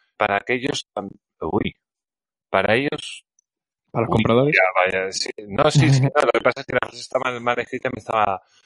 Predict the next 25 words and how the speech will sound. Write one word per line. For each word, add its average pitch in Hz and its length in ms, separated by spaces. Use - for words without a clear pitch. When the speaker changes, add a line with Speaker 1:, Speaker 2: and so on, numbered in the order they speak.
Speaker 1:
me 101 140
estaba, 110 500
me 101 60
estaba 120 240
liando. 95 320
Para 120 260
ellos 156 220
también 135 280
puede 156 340
conllevar 123 480
implicaciones - 600
fiscales. - 520
El 123 100
impuesto 139 400
sobre 139 260
tra-, - 200
transmisiones 107 1000
patrimoniales 117 760
que - 120
se 107 140
liquida 107 500
en 110 60
el 98 100
modelo 104 280
seiscientos - 680